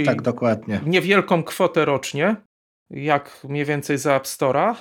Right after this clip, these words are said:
Speaker 2: I ma się dostęp do bibliotek, do dokumentacji, do wszystkiego, no i przede wszystkim do tego, że można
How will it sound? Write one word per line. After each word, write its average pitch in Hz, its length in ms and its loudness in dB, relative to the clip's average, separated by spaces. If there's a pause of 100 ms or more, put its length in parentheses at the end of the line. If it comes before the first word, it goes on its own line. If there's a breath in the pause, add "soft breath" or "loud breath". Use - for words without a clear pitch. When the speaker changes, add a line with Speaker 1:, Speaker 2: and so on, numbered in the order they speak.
(520)
Speaker 2:
I 214 220 0
ma 202 400 0
się 196 160 0
dostęp 180 440 0
do 180 120 0
bibliotek, 175 580 0
do 160 120 0
dokumentacji, 160 880 -2
do 147 180 2
wszystkiego, 175 600 -2
no 208 100 2
i 202 40 -2
przede 190 240 -2
wszystkim 202 360 -4
do 196 100 -2
tego, 185 320 0
że 185 260 0
można 165 640 0